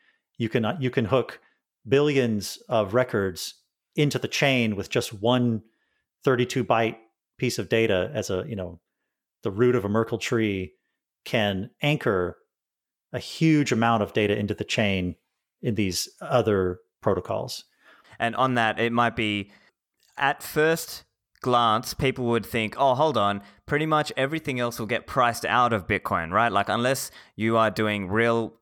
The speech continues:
Speaker 2: economic value transactions, you're just gonna get priced out. You can't just rely on being able to put this stuff into the chain for free or very cheap. It's gonna go up in time. Uh, but I think to the point you were making is that some of the guys at Microsoft,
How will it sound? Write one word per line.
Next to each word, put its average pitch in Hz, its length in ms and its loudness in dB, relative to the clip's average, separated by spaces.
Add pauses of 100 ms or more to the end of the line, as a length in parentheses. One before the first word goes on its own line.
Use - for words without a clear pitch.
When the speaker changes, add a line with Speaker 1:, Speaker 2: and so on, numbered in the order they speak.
Speaker 2:
economic 113 460 0
value 104 360 2
transactions, 98 720 -2
you're 113 140 -2
just 165 180 -6
gonna 135 140 -2
get 107 220 -2
priced 104 280 0
out. 139 220 2
You 101 80 -2
can't 143 260 0
just 113 240 -4
rely 110 460 4
on 104 140 0
being 104 120 2
able 101 100 2
to 95 60 -2
put - 200 -6
this 113 100 -4
stuff 101 320 0
into 110 260 -2
the 92 120 -2
chain 101 460 -2 (200)
for 95 180 -2
free 113 400 2
or 98 120 2
very 95 220 2
cheap. 127 380 -2
It's - 140 -8
gonna 104 220 -2
go 92 180 4
up 104 180 2
in 98 80 -4
time. 73 320 -4 (440)
Uh, 82 280 0
but 110 240 2 (140)
I 104 60 -2
think 104 220 -2
to 113 100 -2
the 98 80 0
point 104 240 0
you 95 60 2
were 95 60 2
making 113 380 0
is 95 140 -4
that 95 240 0
some 98 180 -2
of 92 80 -2
the 95 60 -2
guys 92 300 2
at 80 60 -2
Microsoft, 123 720 0